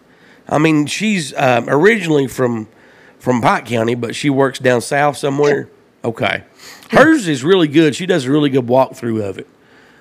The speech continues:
Speaker 1: But, uh, you know, all you have to do, like I said, is just search on YouTube, uh, Charles Manson's childhood home, and it will show you where it's at. Now, the thing about that is, is, uh, they lived in an apartment upstairs, and,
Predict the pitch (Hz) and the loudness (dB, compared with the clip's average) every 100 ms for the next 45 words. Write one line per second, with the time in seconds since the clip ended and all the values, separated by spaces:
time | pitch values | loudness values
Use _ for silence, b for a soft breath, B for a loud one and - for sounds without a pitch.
0 | b - 131 131 120 117 110 123 135 135 | b 0 2 4 2 2 0 0 2 4
1 | 160 147 139 135 143 151 127 - 147 127 | 4 4 2 0 0 2 0 -2 -2 -2
2 | 107 123 - 127 135 - - 135 123 123 | -2 -4 -4 -4 -4 -4 -6 -2 -2 -2
3 | 127 127 117 117 - B B B B B | -4 -2 -4 -6 -16 B B B B B
4 | B B B B - 135 143 - 151 127 | B B B B -2 2 2 4 4 4
5 | 135 135 127 120 - 135 123 131 113 127 | 2 0 -2 -8 -2 0 2 2 2 2
6 | 139 127 113 127 120 127 120 117 - 135 | 4 4 0 -2 0 0 0 0 0 0
7 | 127 117 123 117 127 131 131 - 131 127 | 0 0 -2 -2 -4 -4 -4 -4 0 2
8 | 123 107 _ _ _ _ _ _ _ _ | 2 0 _ _ _ _ _ _ _ _
9 | - - 147 233 208 165 151 180 202 151 | -10 -6 -2 -2 0 0 0 -2 0 0
10 | 143 120 127 117 113 117 69 117 156 170 | 0 0 -2 0 0 -2 -2 -2 0 2
11 | 131 120 - 165 143 131 127 - 185 208 | 0 -2 0 0 2 -2 -2 -2 -2 0
12 | 185 135 120 110 107 | 0 0 0 -2 -6